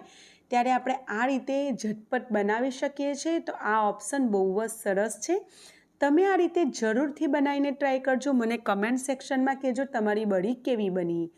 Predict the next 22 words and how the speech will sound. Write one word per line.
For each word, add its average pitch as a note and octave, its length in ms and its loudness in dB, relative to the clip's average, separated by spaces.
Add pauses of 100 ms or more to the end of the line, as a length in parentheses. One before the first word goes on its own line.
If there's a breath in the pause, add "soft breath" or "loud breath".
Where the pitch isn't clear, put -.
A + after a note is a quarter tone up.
(460 soft breath)
હવે D4 160 2
આ - 220 0
રીતે E4+ 320 2
જેમાં C4 520 2
આપણે C#4 240 0
અગળ A#3+ 340 2
અગળ C4+ 240 0
પાવડર, B3+ 600 0 (720 soft breath)
અ, A3+ 40 -2
ઓગાળેલો A3+ 800 2
છે C4+ 200 -2
ને D#4+ 200 0 (340 soft breath)
એ D4 160 2
દૂધને A#3+ 440 2
પણ C4+ 220 -2
આપણે A#3+ 300 -4
આમાં A3+ 280 0
થોડુંક B3 400 -2
થોડુંક A3 380 -2 (120)
એડ G#3 260 0
કરતા A#3+ 420 -2
જઈશું C4 580 -2